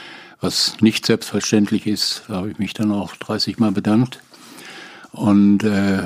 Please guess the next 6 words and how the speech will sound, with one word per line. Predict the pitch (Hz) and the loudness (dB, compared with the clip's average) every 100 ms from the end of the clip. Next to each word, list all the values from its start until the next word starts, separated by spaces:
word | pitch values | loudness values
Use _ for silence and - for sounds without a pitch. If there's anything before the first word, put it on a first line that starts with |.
| 85 | -4
also | 113 98 | -4 -2
das | 92 104 - - - - - - - - - - | 0 0 2 0 0 -6 -14 -12 -14 -14 -16 -10
war | 147 107 98 | -4 -2 0
wirklich | 101 113 98 113 | 0 0 -2 -4
super, | - 92 101 113 92 82 80 - - | -8 0 2 2 0 -6 -8 -16 -12
ne? | - 92 101 | -2 0 0